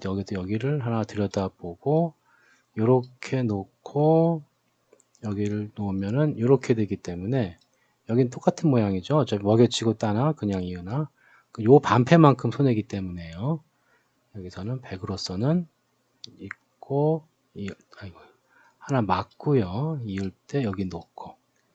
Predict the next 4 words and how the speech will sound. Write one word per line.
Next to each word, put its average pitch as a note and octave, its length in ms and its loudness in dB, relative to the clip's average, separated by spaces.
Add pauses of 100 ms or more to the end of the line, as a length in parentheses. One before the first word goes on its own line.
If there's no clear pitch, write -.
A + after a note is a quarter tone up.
(600)
끊을 E3+ 340 4
때 F#3 520 2
여기를 G#2+ 460 0
놔서 G2 560 -4